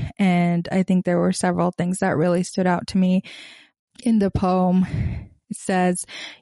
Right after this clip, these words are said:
"Your playing small does not serve the world. There's nothing enlightened about shrinking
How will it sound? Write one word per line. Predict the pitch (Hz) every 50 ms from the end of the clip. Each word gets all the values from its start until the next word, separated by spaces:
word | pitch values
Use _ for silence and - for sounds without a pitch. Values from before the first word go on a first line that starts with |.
| _
"Your | - 208 202 202
playing | - - - 226 214 208 208 202
small | - - - 196 185 175 175 170 170 185 180 - _ -
does | 202 196 185 -
not | 180 170 160 - -
serve | - - - 185 -
the | - 175
world. | - 127 117 107 - - - - - - _ _ _ _ _ -
There's | 208 196 190 -
nothing | 202 185 185 - - 196 190
enlightened | 196 196 190 180 175 165 - 175 175 160 165 -
about | 180 - 160 160 - -
shrinking | - - - - - - - - - - -